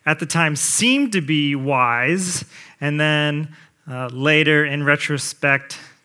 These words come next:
turned out to be, well, not so much,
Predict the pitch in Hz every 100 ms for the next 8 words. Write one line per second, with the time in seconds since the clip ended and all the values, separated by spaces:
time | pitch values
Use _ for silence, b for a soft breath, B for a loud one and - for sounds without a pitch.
0 | _ - 165 147 139 135 - B B B
1 | B - 143 143 143 143 139 147 151 147
2 | 143 135 B B _ - 139 143 - 151
3 | 143 135 131 131 123 143 - -